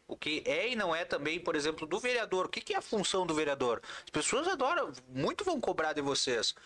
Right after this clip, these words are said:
mas as pessoas sabem, por exemplo, que a rodoviária não é o vereador chegar e fazer uma mágica e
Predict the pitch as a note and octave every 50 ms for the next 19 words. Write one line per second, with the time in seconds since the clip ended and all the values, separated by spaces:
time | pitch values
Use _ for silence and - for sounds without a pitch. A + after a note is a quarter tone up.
0 | - - - C#3 D3 D#3 - - - B3 - D4+ D#4 - - - F3 G3 C4 -
1 | E4+ C4 E3+ C#3 - D3+ D3 C#3+ C3+ C#3+ D3+ D#3 E3+ - D#3+ D3+ C#3 D3+ C#3+ D3
2 | C#3 C3+ D3 C#3+ C#3 C3+ C#3 C3+ C3 C3 D3+ G3 A3 G3+ F#3+ F#3 E3 C#3+ - C3+
3 | D3 F#3+ - - - - - B2+ C#3 D3 - - - - - C3 B2+ - C#3 C3
4 | C3 C#3+ C#3 C3+ C3 B2+ C3 C#3 D3 D3 - - D3 - - B2+ B2+ C3 B2+ B2
5 | B2 B2